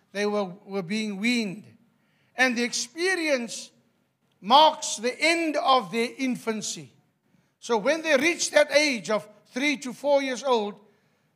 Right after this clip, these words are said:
the stage of infancy has now passed by. It's n-, and now it's time to grow up.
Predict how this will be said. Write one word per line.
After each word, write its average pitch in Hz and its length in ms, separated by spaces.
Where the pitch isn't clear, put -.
the 208 120
stage 311 520
of 262 180
infancy 226 760
has 170 280
now 214 240
passed 220 440
by. 214 320
It's 190 200
n-, 226 120
and 220 160
now 311 320
it's 285 220
time 277 520
to 254 120
grow 226 340
up. - 380